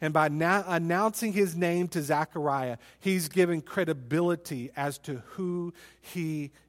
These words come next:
is. And Gabriel does not just stop with his name,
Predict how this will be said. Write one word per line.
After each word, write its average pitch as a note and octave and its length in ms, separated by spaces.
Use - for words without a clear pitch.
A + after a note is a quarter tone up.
is. B2+ 420
And D3+ 180
Gabriel F#3 520
does F3 440
not F3+ 360
just D#3+ 400
stop D#3 480
with C#3+ 180
his C3 200
name, B2+ 420